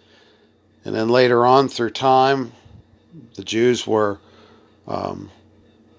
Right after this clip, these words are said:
put in slavery after going to Egypt and now coming out. And in going toward the land which the Lord, uh,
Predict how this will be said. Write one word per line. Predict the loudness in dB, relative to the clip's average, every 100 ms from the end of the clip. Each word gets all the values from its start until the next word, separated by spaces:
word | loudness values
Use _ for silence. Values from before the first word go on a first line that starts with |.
| _
put | 0
in | 2
slavery | 2 4 6 6 4 0 -2 -2
after | -6 -10 -12 -12 _ _ _ _ _ _
going | -2 0 0
to | -4
Egypt | -4 -4 -2 -2 -4 -12
and | -10
now | -6 -2 0 0
coming | 0 -2 0 2
out. | 4 4 0 _ _ _ _ _ _ _ _ _ _ _ _ _ _ _ _ _
And | -2 0 0 0 -4
in | -8 -8
going | 4 6 6 4
toward | 0 0 4 6 4
the | 2
land | -4 -4 -2 -4
which | -4 -6 -10
the | -10
Lord, | -6 -2 -2 -2 -8 _ _ _ _ _ _ _ _ _ _
uh, | -12 -10 -12